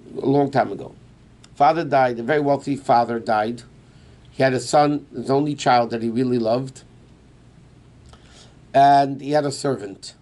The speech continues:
And when the father died, he gave everything over to the servant except one thing that the child could pick. And the son was perturbed.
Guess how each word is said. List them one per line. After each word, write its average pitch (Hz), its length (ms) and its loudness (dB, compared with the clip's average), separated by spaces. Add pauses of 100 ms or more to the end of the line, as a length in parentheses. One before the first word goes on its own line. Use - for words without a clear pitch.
(1300)
And 120 100 -4
when 123 120 0
the 123 60 0
father 175 360 2
died, 156 540 2 (100)
he 120 140 -12
gave 143 240 -2
everything 156 500 -2
over 147 240 2
to 143 180 -4
the 123 140 -4
servant 151 680 -2 (240)
except - 400 -4
one 147 400 0
thing 110 420 -4 (480)
that - 160 -8
the 127 80 -2
child 131 400 2
could - 200 -14
pick. - 260 -8 (4000)
And 110 140 -6
the - 80 -4
son 156 240 0
was 147 140 0
perturbed. - 640 -6